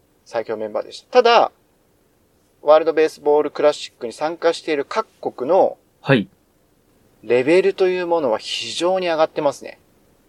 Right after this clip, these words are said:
Speaker 2: うーん、なるほど。
Speaker 1: うん。というのも、まあ、日本が優勝できた一番の要因っていうのは投手力、投手層の厚さだとは思うんですけど。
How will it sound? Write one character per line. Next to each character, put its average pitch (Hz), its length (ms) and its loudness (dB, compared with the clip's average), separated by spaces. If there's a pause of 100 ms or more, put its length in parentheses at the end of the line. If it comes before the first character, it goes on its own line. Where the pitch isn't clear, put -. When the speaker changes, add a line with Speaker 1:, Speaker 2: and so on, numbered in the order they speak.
Speaker 2:
う 107 40 -8
ー - 20 -4
ん、 127 800 4
な 110 120 4
る 123 80 4
ほ 117 100 0
ど。 98 260 0 (420)
Speaker 1:
う 135 40 -12
ん。 113 240 -14 (760)
と 214 140 4
い 226 100 0
う 220 40 -2
の 151 80 4
も、 117 380 4 (640)
ま 143 80 2
あ、 - 20 -6
日 175 120 -8
本 277 220 4
が 165 260 4
優 156 140 -2
勝 170 200 -2
で 180 100 2
き - 60 -20
た 131 120 4
一 127 220 -2
番 214 180 2
の 135 60 -4
要 127 200 0
因 139 120 -8
っ - 20 -20
て - 80 -16
い - 20 -10
う - 20 -6
の 117 60 -4
は 101 60 -10
投 165 200 0
手 185 140 -6
力、 123 360 -2
投 170 200 2
手 190 140 -4
層 147 220 2
の - 160 0
厚 - 180 -4
さ 131 240 4
だ 143 140 2
と 131 120 0
は 113 60 6
思 123 200 -2
う - 20 -4
ん 110 40 -12
で 104 80 -14
す - 100 -18
け - 100 -20
ど。 127 280 0